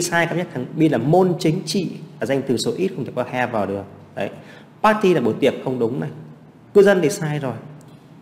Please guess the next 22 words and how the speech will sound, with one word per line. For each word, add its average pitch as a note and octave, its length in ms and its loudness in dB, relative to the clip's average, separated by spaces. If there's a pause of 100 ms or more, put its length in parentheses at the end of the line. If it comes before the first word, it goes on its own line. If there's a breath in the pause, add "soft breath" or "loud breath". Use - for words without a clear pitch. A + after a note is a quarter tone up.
(140)
Đấy, - 160 -12
bởi A#2 100 2
vì A#2 100 2
chỉ A#2+ 100 2
có B2 80 -2
ai? C3 180 -2 (240 loud breath)
Chỉ - 140 -6
có G#2 80 -4
những C3+ 160 -2
người D3+ 120 2
như - 100 -4 (600 loud breath)
chức F3 160 4
vụ E3 80 2
như D3 120 0
là B2 80 -2 (120)
thủ - 180 -6 (140)
tướng C3+ 360 2
này, D#3+ 100 -2 (240)
và - 120 -14
thứ C#3+ 240 0
trưởng G#2 340 2
này, G#2+ 100 -6